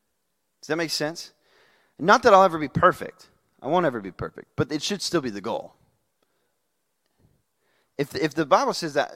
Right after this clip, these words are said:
he who knew no sin became sin so that I might become the righteousness of Christ, it's not that I'm hypothetically becoming the righteousness of Christ. It's that I might actually become that. Each and every day through a transformative process.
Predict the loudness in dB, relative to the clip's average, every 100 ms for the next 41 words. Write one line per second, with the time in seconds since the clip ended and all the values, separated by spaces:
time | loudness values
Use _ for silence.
0 | -16 -12 -10 -8 -8 -6 -6 -8 -8 -8
1 | -8 -10 -10 -8 -2 0 0 -2 -6 -8
2 | -14 -4 -2 -2 -4 -8 -8 -12 -14 -14
3 | -10 -10 -10 -6 -4 -2 -4 -4 -6 -6
4 | -6 -6 -6 -10 -14 -14 -16 -16 -18 -20
5 | -20 -20 -20 -20 -20 -18 -8 -8 -6 -6
6 | -8 -10 -14 -14 -16 -20 -16 -14 -14 -18
7 | _ _ _ _ _ _ _ _ _ _
8 | _ _ _ _ _ _ _ -12 -10 -6
9 | -6 -4 -6 -6 -8 -8 -8 -8 -12 -8
10 | -6 -6 -10 -4 -4 -4 -10 -18 -20